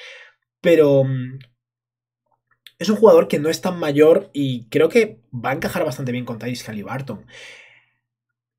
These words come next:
Tal vez quieran continuar con la dinámica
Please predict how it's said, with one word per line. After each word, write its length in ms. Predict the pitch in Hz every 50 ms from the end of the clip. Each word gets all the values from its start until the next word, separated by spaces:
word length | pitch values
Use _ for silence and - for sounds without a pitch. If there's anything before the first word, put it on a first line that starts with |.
| _ _
Tal 140 | - 160 165
vez 140 | 220 220
quieran 420 | - 233 214 208 202 185 165 135 - - _ _ _ _ _ _
continuar 540 | _ - 160 147 135 147 143 143 - 127
con 180 | - 175 160 151
la 60 | 147
dinámica 960 | 143 143 139 139 147 151 143 131 143 131 127 123 123 123 120 117 113 117